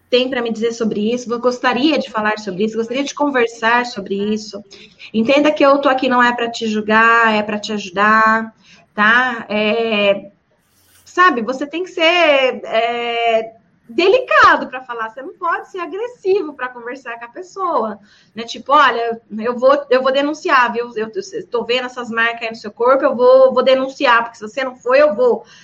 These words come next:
sabe? Não, não é pra ser agressivo, né?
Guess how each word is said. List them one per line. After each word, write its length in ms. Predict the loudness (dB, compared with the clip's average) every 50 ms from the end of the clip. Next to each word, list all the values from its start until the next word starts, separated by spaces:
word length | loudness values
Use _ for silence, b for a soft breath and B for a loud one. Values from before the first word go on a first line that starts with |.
| B B B
sabe? 440 | -2 2 2 2 2 2 -4 -8 -8
Não, 200 | -10 -12 -10 -8 -6 -6 -4
não 140 | -2 0
é 100 | 0 0
pra 200 | 0 0 -2 -4
ser 160 | -4 -4 -4 -4
agressivo, 1000 | -2 -2 -4 -4 -4 -4 -6 -10 -14 -12 -10 -8 -10 -10 -10 -12 -16 -18 -18 _ -10
né? 300 | -6 -4 -4 -4 -4